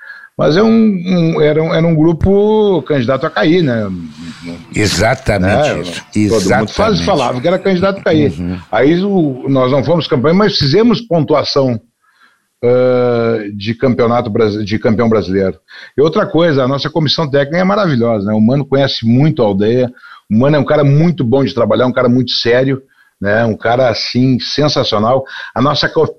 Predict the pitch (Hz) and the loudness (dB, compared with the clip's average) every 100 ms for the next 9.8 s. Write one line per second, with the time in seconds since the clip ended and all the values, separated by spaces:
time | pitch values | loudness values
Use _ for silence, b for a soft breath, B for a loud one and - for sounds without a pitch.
0 | 113 151 139 170 131 - 135 147 117 107 | -2 0 0 0 -2 0 0 0 -2 -4
1 | 117 107 107 113 120 147 151 120 101 123 | -4 -4 -2 2 2 2 2 0 2 2
2 | 113 104 104 117 117 B B B B - | 2 0 0 0 -2 B B B B -2
3 | 131 123 143 135 127 110 104 117 127 123 | 0 2 2 0 0 0 0 2 0 0
4 | B B B - 131 135 151 135 127 131 | B B B -4 -2 0 2 2 2 0
5 | - 156 151 196 226 196 160 135 139 131 | 0 -2 0 2 2 2 2 0 -2 -2
6 | - 123 131 131 131 135 139 151 151 120 | -2 -2 -2 0 0 2 2 2 0 -2
7 | 98 127 139 127 98 127 123 123 117 113 | 0 2 2 0 -2 -2 0 -2 0 0
8 | 120 123 - - 117 127 120 107 104 120 | 2 0 -2 -4 0 2 2 2 0 0
9 | 110 131 127 123 107 - 127 131 | 0 0 2 0 0 -2 0 0